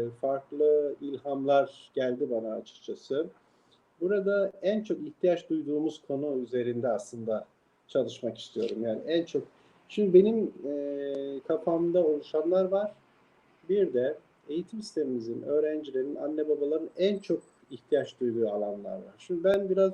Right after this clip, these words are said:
ona odaklanmak istiyorum. Çünkü çok on sekiz milyon öğrencimiz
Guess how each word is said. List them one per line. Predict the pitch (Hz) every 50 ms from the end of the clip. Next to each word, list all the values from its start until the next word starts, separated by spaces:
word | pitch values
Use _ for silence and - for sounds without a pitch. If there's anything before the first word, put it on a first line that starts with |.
| - -
ona | 151 160 175 175 160 139 - - _ _ _ _ _ _ _ -
odaklanmak | - 127 127 135 127 127 - 127 120 120 120 123 120 120
istiyorum. | - - - - 127 123 131 127 127
Çünkü | - - 175 165 - - 175 165 160 156 - _ _ _ _ _ _ _ _ _ _ _
çok | - - - 196 196 185 185 - - - _ _ _ _ _ _ _ _ _ _ _ _ _ _ _ _ _ _ _ - -
on | 185 175 180
sekiz | 175 180 175 160 147 135 135
milyon | 147 139 135 135 135
öğrencimiz | 135 131 131 131 131 131 127 123 123 127 160 190 185 - - -